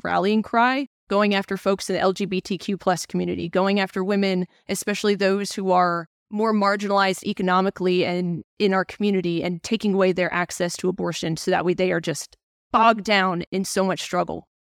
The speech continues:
This is a, a playbook that is one that we have seen before in other countries in history, and they are blowing the dust off and trying it again. But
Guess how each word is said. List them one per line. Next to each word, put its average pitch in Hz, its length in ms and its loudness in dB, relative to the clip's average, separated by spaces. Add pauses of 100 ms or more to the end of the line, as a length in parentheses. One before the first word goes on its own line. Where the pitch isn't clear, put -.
(160)
This 220 180 -2
is 269 80 0
a, 233 380 2
a - 40 0
playbook 226 680 0
that 190 340 2
is 190 500 0 (180)
one 208 320 4
that 196 220 2
we 190 160 0
have 180 220 -2
seen 226 300 2
before 226 480 0
in 190 100 0
other 185 200 0
countries 220 500 -2
in 175 140 -6
history, 185 600 0
and 180 240 -2
they 185 220 2
are 170 140 0
blowing 185 420 0
the 190 80 2
dust 180 340 0
off 170 220 -2
and 170 100 -6
trying 170 320 -4
it 170 160 -6
again. 160 380 -2 (340)
But 190 280 0